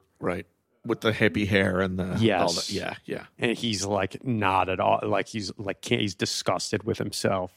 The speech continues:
Speaker 2: And, and he keeps refer-, and he's not good
Speaker 1: Yeah.
Speaker 2: at being under, like, I, I feel like he learned some lessons from that into, 'cause s-, so Hagen goes into the office of this guy.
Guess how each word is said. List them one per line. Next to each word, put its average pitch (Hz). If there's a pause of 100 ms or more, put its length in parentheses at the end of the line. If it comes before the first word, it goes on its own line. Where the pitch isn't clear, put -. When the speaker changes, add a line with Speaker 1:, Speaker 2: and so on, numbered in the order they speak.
Speaker 2:
And, - (500)
and 151
he 156
keeps -
refer-, 165
and 160
he's 156
not 147
good 113 (140)
Speaker 1:
Yeah. 107
Speaker 2:
at -
being 160
under, 147 (240)
like, 208 (200)
I, 226
I 214
feel 302
like 311
he 247
learned 185
some 143
lessons 160
from 135
that 113
into, 127
'cause 127 (400)
s-, 165 (160)
so 170 (200)
Hagen 175 (540)
goes 160
into 143
the 131
office 117
of 117
this 104
guy. 104